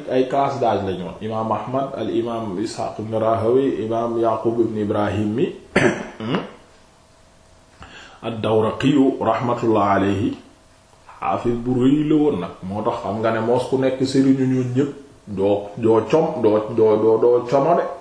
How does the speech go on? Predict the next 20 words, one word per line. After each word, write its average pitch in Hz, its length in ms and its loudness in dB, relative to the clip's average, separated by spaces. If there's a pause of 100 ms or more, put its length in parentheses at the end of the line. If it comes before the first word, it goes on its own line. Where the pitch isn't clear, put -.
(180)
<laughs> 147 80 -4 (400)
Waaye 92 240 -8
yow, 90 160 -4 (760)
<laughs> - 760 -8
yow 107 140 -2
yaakaar 127 500 0
nga 123 80 2
ne 113 160 4
imaamul, 135 460 2 (500)
imaam 143 380 0
yu 139 60 2
mag 139 380 0
yooyu 139 340 6
mos 143 440 2
nañ 151 200 0
nekk 151 220 0
sëriñu 156 500 4
koo 147 220 4
xamante 139 380 0
ba - 80 6